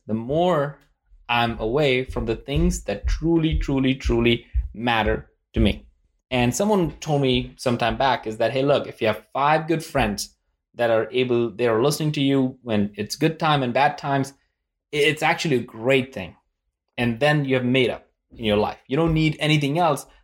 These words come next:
But if you have good friends that are listening to you when they don't need to, you actually did pretty good in your life. So here's a thing that I started to do, especially for my best friend, who happens to be my wife. Each time I'll travel,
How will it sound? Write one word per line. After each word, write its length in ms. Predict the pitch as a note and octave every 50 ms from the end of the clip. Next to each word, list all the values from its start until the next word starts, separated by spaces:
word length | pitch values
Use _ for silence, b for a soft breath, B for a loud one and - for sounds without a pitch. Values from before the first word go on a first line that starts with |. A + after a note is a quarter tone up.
| b _ -
But 360 | A#2+ B2 B2+ B2 A#2+ - -
if 400 | C#3+ E3 F3+ F3+ F3+ - - -
you 140 | C#3+ C#3+ C#3+
have 300 | C#3+ C#3+ C#3+ C3+ C3 C3
good 180 | - C#3+ C#3+ -
friends 300 | - B2+ B2 A#2+ A#2+ A#2
that 100 | A2+ A2+
are 20 |
listening 380 | B2 D3 D#3+ D#3 D3+ C3+ C3+ C3+
to 80 | B2+
you 240 | B2+ A#2+ A#2+ A#2+ A#2+
when 340 | A#2 A#2+ B2+ D3 E3 D#3+ D#3
they 100 | D#3 D3+
don't 200 | D3 D3 C#3+ C#3+
need 260 | E3+ G#3+ A#3 G#3 -
to, 300 | - C#3 C3+ C#3 C3+ C#3 b b b b b _ _
you 160 | - C#3 C#3
actually 480 | C#3 D3 E3 E3+ E3+ - D#3 C#3+ C3 B2+ B2
did 360 | B2 B2 A#2+ A#2+ - - _
pretty 460 | _ - - A#3 B3 B3+ B3+ A#3 A#3
good 380 | G3+ G#3 A3+ G3+ E3 G#2+ D2 - b b b b b b -
in 160 | - D#3+ D#3
your 140 | D3+ C#3+ C#3+
life. 380 | C#3 C3+ - A#1 - - - - _ - _ _ _ _
So 140 | - -
here's 480 | D3 D3 G3+ A#3+ B3+ A3+ G#3 - - - _ _ _ _
a 80 | - D3+
thing 240 | - G3+ F#3+ F3+ F3
that 120 | E3 D#3+
I 20 | D#3
started 320 | D#3 - E3 D#3+ D#3 D#3
to 80 | D#3 D#3
do, 200 | E3 D3+ C3 -
especially 580 | - - - - _ - G3 G3+ - - G3 F3+
for 180 | E3+ - D3+ C#3
my 120 | C#3 C3+
best 260 | C3 C3 B2 - -
friend, 240 | - - G#2+ E2+ D2+ - - _ _ _ _ _ _
who 60 | - G#2+
happens 380 | - - D#3 D#3 - D3+ C#3
to 100 | - C#3
be 360 | A#2+ B2+ B2+ A#2+ B2+ - - _
my 80 | - G#2
wife. 340 | A#2 C3 A2 - - - - - - - - _ _ _ _ _ _ _ -
Each 260 | G3+ G#3 G#3 G#3+ -
time 360 | G#3 F3+ F3 E3+ E3 D#3+ - _
I'll 200 | - C#3+ D3+ D3
travel, 560 | D3 - C#3 B2 A#2 G#2 G#2+ A2+ C3 D3 b